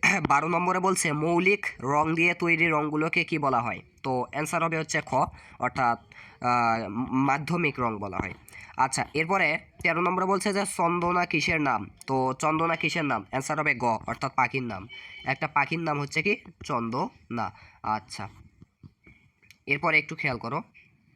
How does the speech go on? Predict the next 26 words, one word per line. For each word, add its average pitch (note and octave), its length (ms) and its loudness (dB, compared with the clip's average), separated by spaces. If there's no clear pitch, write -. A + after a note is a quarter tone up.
চোদ্দ F#3 220 4
নম্বরে G#3 300 2
বলছে G3+ 380 4
চা E3+ 180 4
বাগানে G3 360 2
কোন F3+ 220 0
জনগোষ্ঠীর F3 520 0
বসবাস? C3+ 460 -4
তাহলে D3 200 0
অ্যান্সার D3 300 0
হবে D#3 160 2
খ, - 140 -4
অর্থাৎ B2+ 480 -2
সাঁওতালের। A2+ 520 -4
ওকে, D3 240 0
এরপর D3+ 260 0
দেখো D#3 200 0
পনেরো F3 320 2
নম্বরে G3 260 2
বলছে F#3+ 280 4
নতুন E3 400 2
দেশ G3+ 220 2
কবিতার F3 500 2
শেষ - 420 0
চরণ D#3 260 2
কোনটা? G#2 420 -4